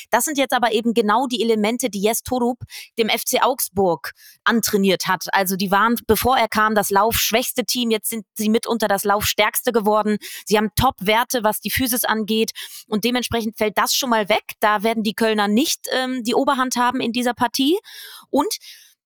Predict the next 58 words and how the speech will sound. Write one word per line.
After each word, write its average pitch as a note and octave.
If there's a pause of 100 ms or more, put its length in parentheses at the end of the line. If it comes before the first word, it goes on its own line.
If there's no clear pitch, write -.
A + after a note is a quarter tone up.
(280)
der B3
F -
C -
Augsburg, C4+
ähm, B3
zieht D4+
sich -
auch, B3+
äh, B3
sehr, B3+
sehr C#4+
weit B3+
zurück C4
und B3+
hat B3
gar -
keinen A#3
Bock B3+
auf -
Ballbesitz F3+
und A3+
wird A3+
halt G#3+
sch-, -
relativ, A#3+
äh, G#3+
schnell A3 (340)
umschalten. A#3+ (340)
Und A3+
das A3+
ist C4
eben B3
auch A3+
eine A3+
Achillesferse A3
beim G3+
F G3
C B3
durch G3+
den G#3+
Abgang G#3
von F#3+
Elias G#3
Giri. A#3
Sie G3
sind G#3
im G3
Zentrum G#3+
sehr, G#3
sehr A#3
oft, G#3
sehr, A#3
sehr A3+
offen, G#3
kriegen A3+
das G#3+
nicht A#3+
kompensiert. G#3+